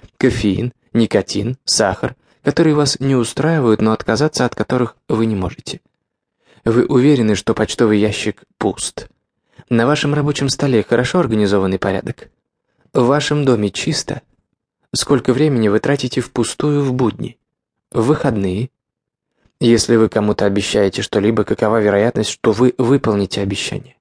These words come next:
Если вы даете обещание самому себе, какова вероятность, что вы выполните его?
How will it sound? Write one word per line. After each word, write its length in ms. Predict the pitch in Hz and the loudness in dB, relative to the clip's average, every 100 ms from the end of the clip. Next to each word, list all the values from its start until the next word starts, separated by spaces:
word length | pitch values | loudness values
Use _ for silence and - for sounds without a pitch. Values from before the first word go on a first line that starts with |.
| _ _ _ _ _ _ _ 135 | _ _ _ _ _ _ _ 2
Если 260 | 170 180 | 2 4
вы 80 | 170 | 4
даете 380 | 151 160 165 160 | 6 4 2 2
обещание 480 | 135 - 151 156 135 | 2 0 0 2 0
самому 420 | 135 131 131 131 | 2 0 2 0
себе, 380 | - 123 101 95 | 0 0 0 0
какова 320 | - 143 156 | -2 0 2
вероятность, 540 | 143 131 160 - 151 | 2 4 2 0 -4
что 260 | - - 127 | -2 0 2
вы 200 | 135 160 - - | 2 0 -6 -2
выполните 720 | 107 120 120 131 120 - 104 | 2 2 2 -2 -2 -2 -4
его? 340 | 101 95 120 | -4 -4 -8